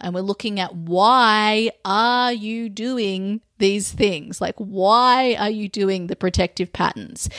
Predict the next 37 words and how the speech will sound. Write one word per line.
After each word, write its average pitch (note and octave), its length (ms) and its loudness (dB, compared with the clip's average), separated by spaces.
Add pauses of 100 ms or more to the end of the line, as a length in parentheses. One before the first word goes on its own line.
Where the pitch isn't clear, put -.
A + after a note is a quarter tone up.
(320)
This G#3+ 180 0
is A3+ 180 -2
where G#3 160 4
we G3 100 2
get - 240 -4
to E3+ 460 2
become G3 300 0
aware G#3+ 420 4
of F#3+ 140 2
what F#3+ 120 4
your F3+ 120 4
childhood F3+ 600 2
needs E3+ 400 -2
are - 300 -4
and - 240 -4
identify F3 640 0
what E3 240 -4
those E3+ 300 -2
are, - 160 -4
which - 160 -6
can A3 140 2
be C#4 160 2
a D#4 80 4
little C#4+ 200 2
tricky E3+ 440 -2
to - 180 -4
understand. F3 720 -4 (460)
And A3+ 260 4
then D#4+ 420 4
we're A3+ 140 6
doing A#3 300 2
the A#3 80 4
work F#3 380 2
to G3 120 -2
disrupt F3+ 720 2
the F#3+ 80 0
pattern. F#3 640 -4